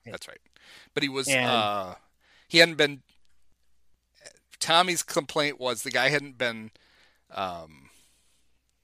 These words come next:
Speaker 2: Designated
Speaker 1: whatever,
Speaker 2: by the league
Speaker 1: designated.
Speaker 2: as injured. Yes.
Speaker 1: But, like, Jock was like, "Well, we use E S P N's fantasy thing, and I can't magically program it to put him on the injured list unless he's injured list eligible.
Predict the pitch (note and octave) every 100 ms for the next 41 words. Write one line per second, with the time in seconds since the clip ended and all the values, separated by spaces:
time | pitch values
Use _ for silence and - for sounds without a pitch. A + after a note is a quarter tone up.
0 | _ _ _ _ _ _ _ _ _ _
1 | - D#3 D3+ C#3 C#3+ C#3+ C3+ E3+ C3+ C3+
2 | C#3 - B2 C3 C3 C#3 C3+ - _ -
3 | G#2+ - C#3 C3 C3+ A2+ C#3 C3+ D3+ D#3+
4 | B2 A#2+ A#2+ C#3+ C#3 - _ D3+ C#3 C3+
5 | C#3+ D#3+ D#3+ - - - - C#3+ C3+ -
6 | C#3+ B2+ C3 C3+ B2+ - B2 C3 C3+ C3+
7 | - A2+ A2 A2 G#2+ A2 - B2 A2+ _
8 | _ - B2 A#2 A#2+ C3 - A#2 - -
9 | C3+ A2+ A2 A2 - - - A#2 - C#3+
10 | C3 B2 A#2+ A#2 A#2 A#2 C3+ G#2+ G#2 -
11 | - A2+ A2 A#2+ - - B2+ - B2 B2
12 | A#2+ A2 A2 - A#2+ A2+ A#2 F2 F2+